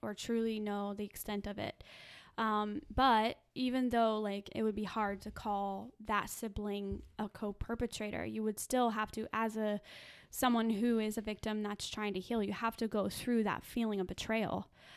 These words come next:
um, that maybe someone didn't tell or fight for you, even if you couldn't understand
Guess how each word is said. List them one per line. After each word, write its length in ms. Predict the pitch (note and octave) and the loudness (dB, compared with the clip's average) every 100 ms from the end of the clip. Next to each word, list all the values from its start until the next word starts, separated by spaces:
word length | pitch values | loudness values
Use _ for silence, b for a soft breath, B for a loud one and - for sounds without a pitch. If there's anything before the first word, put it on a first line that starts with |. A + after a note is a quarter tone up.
| B B - | B B 0
um, 360 | G3 G3 G3 G3 | 2 4 2 2
that 340 | G3 - - - | 2 2 0 2
maybe 280 | A3 G#3+ | 2 2
someone 420 | G#3+ A3 G#3+ G#3 G3+ | 0 0 2 2 2
didn't 440 | G#3+ G#3 G3 - - | 0 2 0 -4 -12
tell 540 | - - A#3+ B3+ A#3+ - - | -6 2 6 6 4 0 -4
or 300 | G#3+ G#3 G#3 - | 0 0 -2 0
fight 240 | A3 G#3+ | 0 0
for 120 | - | -2
you, 380 | A3 G3 F#3+ - | 0 0 0 -2
even 320 | A#3+ A3+ A#3+ A3+ | -2 2 4 4
if 280 | G#3 - - | 2 -4 -8
you 280 | G#3+ A#3 C#4+ | 2 4 6
couldn't 280 | C#4 - G#3+ | 4 0 0
understand 800 | G3+ G3+ - G3+ F#3+ G3 A3 | 0 -4 -6 -4 -2 -2 -6